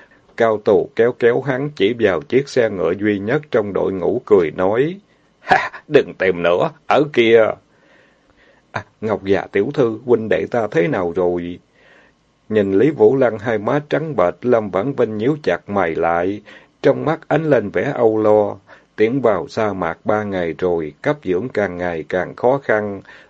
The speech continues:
Tình hình của Lý Vũ Lăng thì lại mãi mà không có chút chuyển biến tốt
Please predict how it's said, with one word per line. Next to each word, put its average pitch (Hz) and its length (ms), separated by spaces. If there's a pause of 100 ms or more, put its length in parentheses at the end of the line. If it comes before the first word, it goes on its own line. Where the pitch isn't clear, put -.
(120)
Tình 104 160
hình 95 280
của 101 200
Lý 143 200
Vũ 123 260
Lăng 110 280
thì 90 180
lại 82 260
mãi 95 300
mà 107 320
không 107 220
có 123 260
chút 151 140 (120)
chuyển 95 240
biến 127 220
tốt 147 220